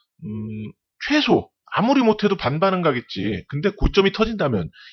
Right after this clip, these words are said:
이걸 기대한 거거든요. 이제 그래서 프랭까지 보태보면서 예상했었는데, 자, 근데 불펜에서 저렇게 실점 날 줄은 예상 못했죠. 근데 불펜에서 실점 날 거는 사실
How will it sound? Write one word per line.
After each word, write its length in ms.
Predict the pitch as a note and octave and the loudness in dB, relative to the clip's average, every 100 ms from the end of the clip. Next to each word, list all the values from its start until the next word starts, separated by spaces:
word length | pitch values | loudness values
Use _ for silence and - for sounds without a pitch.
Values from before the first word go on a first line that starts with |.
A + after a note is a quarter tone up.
| _ | _
이걸 280 | D3 A3+ G3+ | -2 0 0
기대한 320 | G#2+ A2 G2+ | 2 0 2
거거든요. 560 | F2 E2 D2 D2+ D#2+ - - | -2 -6 -10 -12 -14 -16 -20
이제 140 | D#2+ C#2+ - _ _ _ _ _ | -18 -18 -20 _ _ _ _ _
그래서 440 | D3 D3 E3 E3 - _ _ | -2 2 0 0 -8 _ _
프랭까지 560 | - G3+ F#3 D3 C#3 C3+ | 0 0 0 -2 -2 -2
보태보면서 580 | A#2+ A#2+ A2 G#2 A#2+ - | -6 -6 -6 -6 -4 -6
예상했었는데, 640 | G#2 C3 - F#2 F2 - - _ _ _ - | -6 -8 -8 -8 -6 -6 -8 _ _ _ -16
자, 180 | D2+ - _ _ - - - - | -14 -14 _ _ -20 -18 -16 -10
근데 140 | D3+ | -6
불펜에서 720 | E3+ G#3 G#3+ G#3+ G3 F#3+ F#3 | -2 0 2 2 2 0 0
저렇게 260 | E3+ A#2 B2 | -2 -8 -8
실점 320 | - E3+ E3+ | -10 -6 -4
날 180 | C3+ - | -2 -4
줄은 380 | G#2 C3 G3 A#3+ _ _ _ _ _ - | -4 -4 -4 -8 _ _ _ _ _ -10
예상 220 | F#2+ C#3 | -6 -6
못했죠. 460 | G#2+ D#2 - D#2+ G#2 _ _ _ - | -6 -12 -16 -16 -18 _ _ _ -8
근데 260 | D3+ F3+ - _ | -4 -4 -6 _
불펜에서 500 | E3 A3+ A3+ A3 G3 | -2 0 2 2 0
실점 300 | G3 F3+ F#3 | 0 -4 -4
날 120 | E3 | -4
거는 200 | - E3 | -4 -6
사실 300 | F3 F3+ F#3 | -6 -8 -10